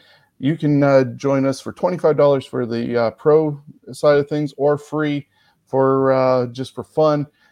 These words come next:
Well, if you're on the pro side, you're actually going to win a championship belt. Uh, it's, uh,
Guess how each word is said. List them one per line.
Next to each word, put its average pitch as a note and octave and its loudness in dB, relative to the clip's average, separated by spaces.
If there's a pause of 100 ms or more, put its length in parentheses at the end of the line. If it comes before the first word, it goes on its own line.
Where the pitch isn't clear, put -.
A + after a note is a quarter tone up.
Well, C3+ 2
if C3 -2
you're F#3+ 2
on E3+ -4
the D3 -8
pro D#3+ 2
side, E3 0
you're F3+ -4
actually E3+ -6
going D3+ -6
to D3 -2
win C3 -4
a C3 -4
championship D3+ -6 (120)
belt. D3 0 (380)
Uh, A#2+ 2
it's, - -6
uh, A#2 0